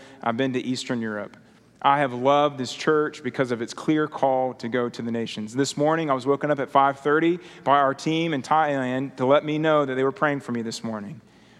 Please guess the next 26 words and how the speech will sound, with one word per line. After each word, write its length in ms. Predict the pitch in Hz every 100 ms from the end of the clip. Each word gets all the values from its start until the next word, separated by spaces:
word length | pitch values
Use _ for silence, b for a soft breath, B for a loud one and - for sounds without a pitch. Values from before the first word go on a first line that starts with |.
| b -
And 100 | 127
I 60 |
so 240 | 123 151 151
appreciated 760 | 143 156 147 143 127 123 117
that 180 | 127 120
encouragement, 600 | 117 - 131 127 113 110 B B
that 80 | 127
then 160 | 127 139
we 160 | 143
could 160 | 143 151
respond 680 | 139 - 143 139 135 135 127 B B B
likewise 580 | 120 131 135 127 117 113
to 100 | -
pray 220 | - 135 131
for 180 | -
them 400 | 120 120 117 113 -
as 200 | 117 107
they 140 | 107
go. 340 | 104 113 101 107 - _ b b b b
But 100 | 147
I 20 |
want 140 | 170 160
to 60 |
tell 120 | 180
you 100 | 180
something. 520 | 156 120 107 107 101